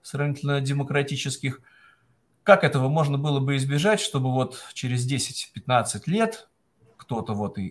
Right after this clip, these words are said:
из обиженных, причём эти люди не подпадут под люстрацию,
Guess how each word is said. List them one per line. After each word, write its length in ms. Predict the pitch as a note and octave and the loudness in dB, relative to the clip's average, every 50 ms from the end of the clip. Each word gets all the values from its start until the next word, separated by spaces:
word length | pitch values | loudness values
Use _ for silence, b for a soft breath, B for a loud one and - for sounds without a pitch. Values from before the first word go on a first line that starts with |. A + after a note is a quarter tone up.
| - | -6
из 180 | - A#2 G#2+ G#2+ | -4 -4 -2 0
обиженных, 520 | G#2+ A2 A#2+ E3 A3 A3 G3 E3 C#3+ B2+ | 0 0 2 2 2 2 2 2 0 0
причём 260 | - C3+ - - D3+ D3+ | -2 -4 -2 0 0 0
эти 100 | D3 F3+ | 2 2
люди 200 | F3 F3 D#3 D#3 | 2 2 2 0
не 80 | D#3+ | 0
подпадут 420 | D#3 E3+ - - G#3 G#3 A3 D3 - | -2 -2 0 2 2 2 2 0 0
под 100 | A2 G2+ | -2 -2
люстрацию, 680 | G#2+ C3 - - - D#3+ A#2+ - - - G2 F#2 B2 | -2 -2 2 6 6 6 6 6 0 -4 -6 -8 -8